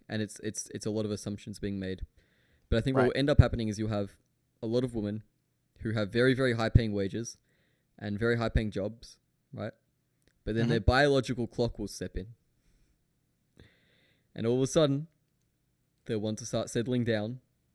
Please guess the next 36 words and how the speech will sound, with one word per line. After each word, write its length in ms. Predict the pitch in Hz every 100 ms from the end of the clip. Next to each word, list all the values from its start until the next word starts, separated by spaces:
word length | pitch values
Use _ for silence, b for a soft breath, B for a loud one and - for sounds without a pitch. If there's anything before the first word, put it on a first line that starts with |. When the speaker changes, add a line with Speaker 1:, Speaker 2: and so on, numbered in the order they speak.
| _ _ _
Speaker 1:
and 120 | - 104
they 40 |
want 160 | 98 107
to 60 |
start, 220 | 107 113 107 -
you 140 | 113
know, 100 | 107
having 240 | 117 120
families. 640 | 117 127 110 107 107 123 - _ _ _ _ _ _ -
But 320 | 202 - _ _ _ _ _
they 120 | 139
have 160 | 143 156
all 100 | 170
these 160 | 165 151
high-paying 400 | 156 151 160 147
wages 300 | 156 143 123
and 100 | 127
high-paying 300 | 143 151 135
jobs. 340 | 147 117 - -
They're, 160 | 123
they're, 320 | 117 135 143
they're 240 | - 123 156
all 100 | 165
the 100 | 147
doctors. 560 | 131 165 - 101 - - -
They're 180 | 127 156
all 140 | 156
the 340 | 147 151 143 135
people 200 | 147 147
going 200 | 143 139
into 180 | 135 135
medicine. 340 | 131 139 107
They're, 200 | 110 131
that's, 240 | - 135 -
that's 260 | 143 147
them 280 | 127 147 104